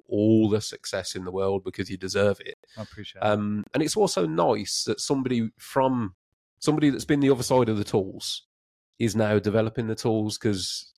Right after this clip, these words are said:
Speaker 1: who better?
Speaker 2: Yeah.
Speaker 1: You know,
Speaker 2: Yeah.
Speaker 1: who better to develop a paintbrush than a man that uses a paintbrush?
Speaker 2: Yeah, exactly. And this is why, like, a, a lot of, I don't know, a lot of people, s-, you know, keep saying that they're, like, my brushes are arrow worthy, but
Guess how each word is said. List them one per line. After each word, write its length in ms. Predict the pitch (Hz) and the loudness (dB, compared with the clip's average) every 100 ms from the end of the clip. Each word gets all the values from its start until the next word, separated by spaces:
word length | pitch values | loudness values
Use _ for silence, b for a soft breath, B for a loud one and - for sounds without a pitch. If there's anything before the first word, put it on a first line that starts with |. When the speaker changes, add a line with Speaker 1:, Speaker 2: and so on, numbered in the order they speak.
| - | -6
Speaker 1:
who 160 | 107 110 | 0 2
better? 360 | 104 104 110 104 - | 2 0 -4 -6 -8
Speaker 2:
Yeah. 440 | 104 107 104 101 - _ | -2 0 0 -2 -6 _
Speaker 1:
You 80 | 107 | -4
know, 220 | 101 107 | -2 0
Speaker 2:
Yeah. 280 | 110 107 104 - | -2 -6 -10 0
Speaker 1:
who 160 | 123 107 | 2 2
better 220 | 110 104 | 0 -2
to 160 | - 101 | -6 -8
develop 400 | - 101 101 104 | -4 0 0 0
a 60 | |
paintbrush 540 | 104 104 104 101 95 - | -2 -2 -2 -4 -6 -6
than 120 | 101 | -4
a 20 | |
man 180 | 98 98 | -2 -2
that 140 | 98 98 | -2 -2
uses 360 | 101 95 92 | -2 -2 -6
a 20 | |
paintbrush? 600 | - 101 98 104 104 - - _ _ | -8 -6 -4 -2 -4 -6 -20 _ _
Speaker 2:
Yeah, 120 | 151 170 | -2 -2
exactly. 480 | 147 185 170 120 | 0 -2 -2 0
And 100 | 113 | 0
this 140 | 139 - | -2 -4
is 80 | 127 | -2
why, 160 | 120 101 | 0 0
like, 320 | 101 98 - | -2 -4 -6
a, 120 | 101 | -6
a 140 | 110 104 | -4 -4
lot 180 | 113 113 | -4 -6
of, 160 | - - - | -14 -20 -14
I 40 | 127 | -8
don't 100 | 110 | 0
know, 340 | 120 104 101 | 0 0 0
a 0 | |
lot 160 | 110 110 | 0 -2
of 80 | - | -2
people, 220 | 110 98 | -6 -4
s-, 200 | - - 120 _ | -12 -14 _ _
you 160 | 117 110 | -14 -10
know, 200 | 98 98 - | -10 -10 -12
keep 160 | - 101 | -12 -6
saying 220 | 107 98 | -4 -4
that 100 | 104 | -4
they're, 220 | 107 98 - | -4 -4 -6
like, 220 | 110 104 | -6 -6
my 100 | 104 98 | -6 -4
brushes 360 | 113 113 104 107 | -4 -4 -6 -6
are 80 | 110 | -2
arrow 260 | 110 107 | 0 0
worthy, 400 | 98 98 95 95 92 - | 0 -2 -2 -8 -12 -8
but 180 | 92 | -8